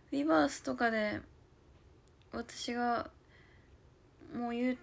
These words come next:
う方が早いのかなと思って。そう。だから、つどつどウィバースでは、そう、発信してるんだけど。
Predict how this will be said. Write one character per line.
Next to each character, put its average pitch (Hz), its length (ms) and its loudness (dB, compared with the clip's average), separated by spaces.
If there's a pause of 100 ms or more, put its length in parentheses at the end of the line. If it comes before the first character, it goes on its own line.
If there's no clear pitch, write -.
(220)
う 262 160 0
方 277 220 4
が 247 120 -6
早 269 380 -2
い 440 80 -2
の 262 140 0
か 240 160 -4
な 226 360 -6
と 233 100 -12
思 226 160 -10
っ - 20 -14 (180)
て。 247 240 -12 (1120)
そ 269 80 -8
う。 254 340 -8
だ 254 80 -10
か - 200 -10
ら、 - 140 -8 (880)
つ 269 60 -12
ど 262 160 -4
つ 269 160 -10
ど 269 300 -4
ウ 269 40 -6
ィ 269 140 -2
バ 269 220 0
ー - 20 -4
ス 247 180 -12
で 233 140 -8
は、 233 220 -10 (2000)
そ 240 280 -10
う、 - 40 -14 (1700)
発 247 80 -12
信 240 320 -12
し - 120 -18
て - 180 -12
る 240 140 -10
ん 240 100 -14
だ 247 120 -12
け 247 180 -16
ど。 254 140 -16